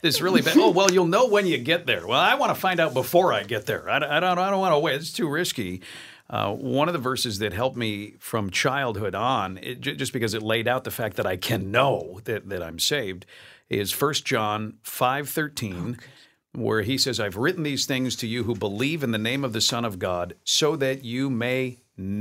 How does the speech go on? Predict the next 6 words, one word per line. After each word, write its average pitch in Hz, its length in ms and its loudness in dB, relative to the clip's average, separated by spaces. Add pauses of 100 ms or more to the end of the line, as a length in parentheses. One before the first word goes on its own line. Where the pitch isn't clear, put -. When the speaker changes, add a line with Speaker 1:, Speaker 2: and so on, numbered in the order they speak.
(120)
Speaker 1:
know 127 840 0
that 113 160 -2
you 117 140 -4
have 90 280 -4
eternal 95 400 -4
life." 156 500 -2